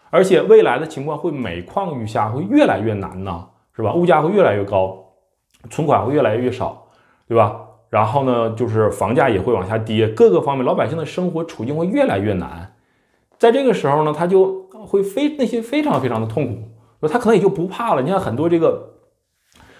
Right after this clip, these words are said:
负债的那些人，天天被人要债，天天被银行催着，他什么心情啊？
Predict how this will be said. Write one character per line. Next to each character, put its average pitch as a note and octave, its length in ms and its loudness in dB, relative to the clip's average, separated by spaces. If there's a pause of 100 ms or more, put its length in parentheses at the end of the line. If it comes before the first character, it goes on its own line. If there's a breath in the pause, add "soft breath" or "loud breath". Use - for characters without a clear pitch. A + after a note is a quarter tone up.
(120)
负 - 200 -6
债 F3 200 6
的 C3 80 -4
那 B2+ 80 -2
些 A#2 120 -2
人， G2+ 220 -2
天 G3 320 2
天 D#3 240 0
被 C#3+ 80 0
人 C3+ 140 -4
要 B2+ 120 0
债， A#2+ 220 -4
天 F3 240 -4
天 D3+ 180 -2
被 D3 140 -2
银 C3+ 160 -2
行 B2+ 160 -2
催 C#3+ 160 -4
着， C#3+ 60 -4
他 D#3+ 100 -6
什 - 160 -6
么 E3+ 100 -2
心 B2 200 -4
情 G#2 140 -6
啊？ F2 140 -16